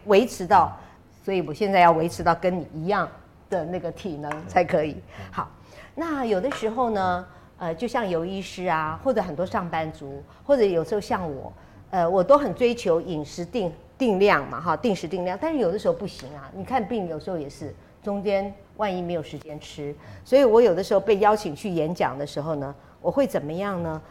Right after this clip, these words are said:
Speaker 2: 当成野餐吧。
Speaker 1: 我就会，哎，当，呃，当成野餐，我就会准备这样子的一包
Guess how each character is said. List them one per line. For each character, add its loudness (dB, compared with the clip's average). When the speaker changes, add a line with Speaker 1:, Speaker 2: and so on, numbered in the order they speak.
Speaker 2:
当 2
成 6
野 -4
餐 2
吧。 10
Speaker 1:
我 6
就 2
会， 6
哎， -2
当， 0
呃， -8
当 0
成 0
野 -4
餐， -2
我 2
就 6
会 4
准 -2
备 4
这 -2
样 0
子 -10
的 -8
一 -6
包 0